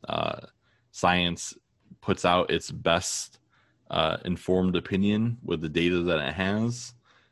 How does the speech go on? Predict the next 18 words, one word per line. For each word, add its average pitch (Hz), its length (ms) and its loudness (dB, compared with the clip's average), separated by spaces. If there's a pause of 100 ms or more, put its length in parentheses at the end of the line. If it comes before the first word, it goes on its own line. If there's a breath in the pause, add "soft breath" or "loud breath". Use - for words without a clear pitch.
(160 soft breath)
Uh, 76 300 -4
but 76 160 -6
that 85 220 2
data 107 720 2
and 95 180 -2
that 104 160 4
opinion, 117 640 0
you 98 80 -4
know, 90 120 2
that 92 140 8
opinion 113 300 6
is 104 80 2
subject 104 340 2
to 98 80 2
change 104 340 2
if 78 80 -8
the 87 100 2
data 85 520 4